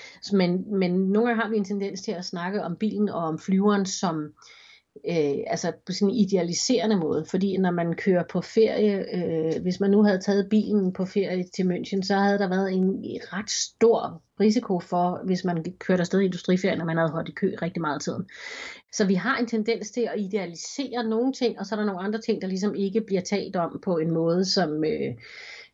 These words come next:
bliver løftet. Så, så der er også noget med at, at blive bedre til at snakke om de her ting, der er ufede ved at flyve, og de ting, der er ufede ved at, at køre bil. Øh, og vi skal også snakke om de ting, der er ufede ved at køre tog, men det er ligesom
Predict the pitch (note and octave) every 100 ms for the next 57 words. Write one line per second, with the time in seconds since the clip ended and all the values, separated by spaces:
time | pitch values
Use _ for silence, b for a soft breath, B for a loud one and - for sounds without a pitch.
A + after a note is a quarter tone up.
0 | - - - F#3+ E3 F3 F3+ G#3 - F3+
1 | - F#3+ E3+ E3 A#3+ C#4 C4+ A#3+ D3+ G#3+
2 | - E3+ F#3 F#3+ F#3+ G#3 B3+ B3+ E3+ F#3+
3 | F3+ E3+ G#3+ B3 - F3 F#3+ F#3 G3 C#3+
4 | - F3+ E3 F#3 - A#3+ C4 C4 F#3 C3
5 | A#2+ A#2 C3 C3+ C#3 - E3 G3+ G#3 G3+
6 | F#3 D#3+ A3 A#3 A3+ F3+ D3 D3 C#3 -
7 | D#3 B2 B2 B B B B F3+ - D3
8 | D#3+ D#3 D3+ D3 - D#3+ C#3 C3+ B2+ B2+
9 | B2 - _ D#3+ D#3+ D#3 D3 - E3 F3+
10 | B3+ A3+ G3+ A3 F#3 E3+ F#3+ A3 F3+ E3
11 | D3+ E3 C3 - G#3+ B3+ A3 E3+ D3+ D#3
12 | F3+ A#3+ A#3 A3